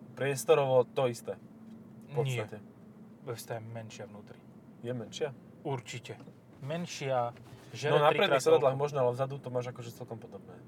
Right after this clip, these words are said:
Speaker 2: Žere trikrát toľko. Aj je to škaredé, aj to nejde.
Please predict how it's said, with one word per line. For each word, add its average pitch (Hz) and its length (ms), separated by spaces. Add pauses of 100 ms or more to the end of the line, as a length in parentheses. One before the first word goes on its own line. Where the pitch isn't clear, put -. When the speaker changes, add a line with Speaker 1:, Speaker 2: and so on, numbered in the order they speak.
(320)
Speaker 2:
Žere 143 300
trikrát 131 440
toľko. 113 540 (440)
Aj 139 140
je 143 120
to 127 140
škaredé, 110 580
aj 117 180
to 123 100
nejde. 110 440